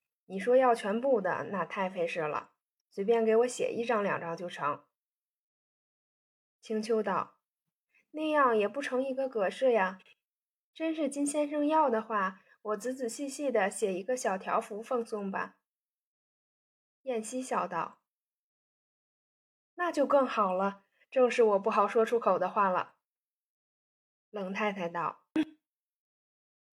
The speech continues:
：“这值什么呢？将来放了暑假，就写个十张八张，也有的是功夫呀。”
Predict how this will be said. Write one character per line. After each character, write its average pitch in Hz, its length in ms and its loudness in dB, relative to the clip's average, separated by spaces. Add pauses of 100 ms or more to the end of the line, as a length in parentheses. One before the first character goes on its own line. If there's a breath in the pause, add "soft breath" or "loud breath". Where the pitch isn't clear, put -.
(140)
：“这 233 220 0
值 170 200 -6
什 160 180 -6
么 165 160 -8
呢？ 143 280 -8 (380)
将 220 200 -2
来 190 200 0
放 226 200 -2
了 196 120 0
暑 190 200 -6
假， 185 380 -6 (200 soft breath)
就 247 120 -8
写 196 260 0
个 196 140 -6
十 196 220 -6
张 190 220 -6
八 185 180 -2
张， 185 400 -6
也 185 160 -8
有 165 160 -2
的 156 100 -10
是 214 240 -4
功 170 220 -14
夫 151 160 -10
呀。” - 260 -12